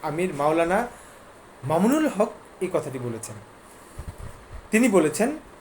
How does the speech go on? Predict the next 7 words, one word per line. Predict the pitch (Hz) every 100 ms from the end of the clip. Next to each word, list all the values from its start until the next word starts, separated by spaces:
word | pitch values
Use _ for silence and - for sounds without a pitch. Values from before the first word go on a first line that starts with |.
| -
"ফ্যাসিস্ট | 226 233 339 330 -
শেখ | - - 240
হাসিনা | 208 214 240 196
ছিলেন | 190 165 160 165
একজন | 165 156 135 165 160 - 120
বিকারগ্রস্ত | 190 277 269 220 202 -
মানুষ। | 156 139 143